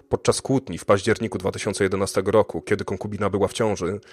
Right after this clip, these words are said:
oskarżony wrzucił ją do pustej wanny i podduszał. Często groził jej, że wbije jej nóż w, i, w, w brzuch i poroni. Także w okresie, kiedy pokrzywdzona była w ostatnim trymestrze ciąży, kiedy oskarżony był zdenerwowany na partnerkę podczas jazdy samochodem,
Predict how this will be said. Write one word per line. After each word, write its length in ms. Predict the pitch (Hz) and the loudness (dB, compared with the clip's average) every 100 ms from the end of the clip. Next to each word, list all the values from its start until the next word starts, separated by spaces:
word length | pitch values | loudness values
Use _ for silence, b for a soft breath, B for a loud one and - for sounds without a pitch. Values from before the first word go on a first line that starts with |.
| B | B
oskarżony 520 | - - 110 107 110 | -4 0 2 4 2
wrzucił 420 | 98 - 127 - 92 | 2 0 -2 -2 -2
ją 160 | 95 | -2
do 80 | 95 | -2
pustej 300 | 101 - 101 | -2 0 0
wanny 320 | 104 104 107 | 2 0 0
i 80 | 107 | -2
podduszał. 600 | 104 104 104 - 90 90 - b | -4 -2 -4 -2 -2 -4 -8 b
Często 260 | - 98 107 | -4 0 0
groził 340 | 110 107 98 | 2 0 0
jej, 140 | 90 98 | -4 -2
że 120 | 104 | -4
wbije 280 | 92 107 107 | -4 -4 -2
jej 200 | 98 101 | -4 -4
nóż 200 | 107 - | -6 -8
w, 220 | 110 - | -12 -10
i, 220 | 117 104 | -10 -10
w, 260 | - 101 101 | -12 -14 -12
w 40 | |
brzuch 420 | 113 104 123 - - b b | -8 2 2 2 -8 b b
i 80 | |
poroni. 460 | - 107 98 73 - B B B B B | 0 2 2 0 -14 B B B B B
Także 240 | 117 104 | 4 6
w 60 | 120 | 6
okresie, 320 | 117 127 110 | 8 8 6
kiedy 180 | 107 104 | 0 0
pokrzywdzona 500 | 110 - 104 113 104 | 0 0 2 4 4
była 200 | 101 104 | 6 4
w 40 | |
ostatnim 360 | 98 - 101 104 | 4 2 2 0
trymestrze 500 | - 104 98 - 101 | 0 0 0 0 0
ciąży, 340 | - 123 95 | 4 4 4
kiedy 180 | 90 95 | -2 -2
oskarżony 480 | 95 - 95 104 101 | 0 2 2 2 0
był 160 | 101 101 | 0 0
zdenerwowany 640 | 98 113 104 98 104 107 | 2 4 4 2 2 2
na 100 | 104 | 2
partnerkę 460 | 101 95 104 101 101 | 0 0 0 0 0
podczas 320 | 101 104 - | -2 -2 0
jazdy 180 | 101 98 | -2 -2
samochodem, 580 | 104 107 123 107 101 | -4 0 2 2 0